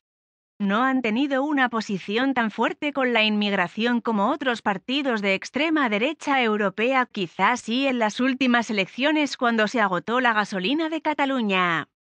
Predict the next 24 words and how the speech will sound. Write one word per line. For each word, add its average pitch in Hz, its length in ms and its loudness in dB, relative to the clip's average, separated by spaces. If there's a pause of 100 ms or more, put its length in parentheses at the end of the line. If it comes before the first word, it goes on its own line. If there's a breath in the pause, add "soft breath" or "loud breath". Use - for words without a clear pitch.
(440)
Pero 190 280 2
en 175 200 2
España 208 500 0
no 208 160 0
se 240 160 -2
percibe 254 460 0
igual 254 440 2
que 254 160 0
en 220 120 0
otros 262 360 -2
países 277 560 -2
este 285 300 -2
problema, 254 580 0
quizá 214 460 0
porque 233 320 -2
no 226 200 0
hay 240 200 0
una 254 200 2
proporción 220 680 0
tan 208 220 0
alta 320 380 0
de 277 100 2
inmigrantes. 208 960 -2
R. 175 540 -4